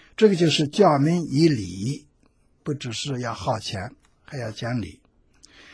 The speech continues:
为礼就是古代征用劳力啊，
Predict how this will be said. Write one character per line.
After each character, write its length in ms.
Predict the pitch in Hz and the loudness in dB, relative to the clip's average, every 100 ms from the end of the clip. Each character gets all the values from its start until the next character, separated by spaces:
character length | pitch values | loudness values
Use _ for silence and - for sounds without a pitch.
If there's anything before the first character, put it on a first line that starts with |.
| - - _ _ | -20 -20 _ _
为 240 | 220 269 294 | 6 8 10
礼 240 | 311 311 - _ _ - | 8 2 -6 _ _ -6
就 140 | 247 | -2
是 100 | 208 | -2
古 300 | 202 - 175 | -2 -2 0
代 180 | 226 220 | 4 2
征 260 | 202 277 269 | 4 4 6
用 240 | 262 165 | 6 4
劳 220 | 160 185 | 4 4
力 220 | 180 151 | 4 4
啊， 240 | 180 117 | 2 0